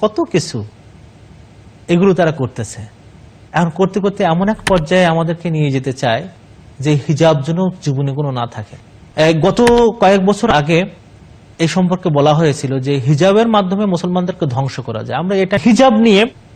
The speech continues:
বর্তমান বিশ্বে সাংঘাতিক শোরগোল। হিজাব আমাদের এখন চার ধরনের মুসলিমরা হিজাব পরে। এক ধরনের সাংঘাতিক কঠিন হিজাব, মানে হলো যে সমস্ত দেহটা ঢেকে রাখবে, হাত পর্যন্ত কালো মোজা,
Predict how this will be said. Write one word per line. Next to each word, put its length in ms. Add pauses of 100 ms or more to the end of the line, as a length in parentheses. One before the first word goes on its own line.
(360)
বর্তমান 440
বিশ্বে 240
সাংঘাতিক 520
শোরগোল। 480 (760)
হিজাব 400 (520)
আমাদের 540
এখন 300
চার 340
ধরনের 380
মুসলিমরা 480
হিজাব 400
পরে। 300
এক 180
ধরনের 320 (520)
সাংঘাতিক 800 (180)
কঠিন 300
হিজাব, 340 (1000)
মানে 220
হলো 280
যে 480
সমস্ত 500
দেহটা 500
ঢেকে 260
রাখবে, 420 (360)
হাত 440
পর্যন্ত 420
কালো 280
মোজা, 420